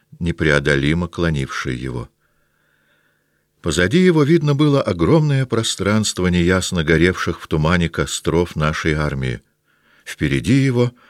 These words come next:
была туманная темнота. Сколько ни вглядывался Ростов в эту туманную даль,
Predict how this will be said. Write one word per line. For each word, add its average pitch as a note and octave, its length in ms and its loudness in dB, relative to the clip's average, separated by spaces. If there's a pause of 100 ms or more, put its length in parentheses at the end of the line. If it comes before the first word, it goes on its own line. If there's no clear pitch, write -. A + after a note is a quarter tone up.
(200)
была C2+ 360 -2
туманная D#2 720 -2
темнота. C#2 720 -6 (1500)
Сколько F#2 480 0
ни F2+ 80 4
вглядывался F#2+ 800 0
Ростов G2 520 -4
в D2+ 120 -4
эту F2 200 -2
туманную E2 600 0
даль, D#2+ 300 0